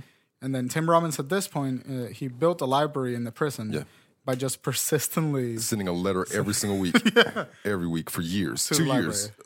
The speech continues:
Speaker 2: for that
Speaker 1: It
Speaker 2: one.
Speaker 1: was
Speaker 2: Two
Speaker 1: six years for
Speaker 2: At
Speaker 1: the
Speaker 2: the
Speaker 1: first
Speaker 2: end,
Speaker 1: one.
Speaker 2: the, the, yo, I thought it was two years
Speaker 1: No.
Speaker 2: when they gave him, like, two hundred dollars.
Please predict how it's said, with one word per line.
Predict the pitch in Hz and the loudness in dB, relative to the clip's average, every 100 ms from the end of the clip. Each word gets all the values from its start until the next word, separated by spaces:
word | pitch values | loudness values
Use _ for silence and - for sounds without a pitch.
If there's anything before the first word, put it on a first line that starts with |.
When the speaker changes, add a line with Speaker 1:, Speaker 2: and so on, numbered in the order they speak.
| _ | _
Speaker 2:
for | - 101 | -4 0
that | 85 | 2
Speaker 1:
It | |
Speaker 2:
one. | 165 | 4
Speaker 1:
was | 185 | 4
Speaker 2:
Two | 117 | 4
Speaker 1:
six | 254 - | 2 2
years | 208 107 | 0 0
for | - | 0
Speaker 2:
At | 127 | 0
Speaker 1:
the | |
Speaker 2:
the | 120 | 2
Speaker 1:
first | 120 180 | 0 0
Speaker 2:
end, | 110 | -4
Speaker 1:
one. | 95 | -4
Speaker 2:
the, | 123 | 0
the, | 113 117 | 0 0
yo, | 127 110 95 | 0 0 -2
I | |
thought | 156 185 | 0 2
it | |
was | 123 | 0
two | - 185 | -2 -4
years | 147 143 135 123 | 0 2 2 2
Speaker 1:
No. | 120 | 0
Speaker 2:
when | |
they | 127 | 0
gave | 123 127 | 0 0
him, | 117 | 2
like, | 110 - | -2 0
two | 139 | -2
hundred | 127 107 | -2 0
dollars. | 104 101 95 | 2 2 0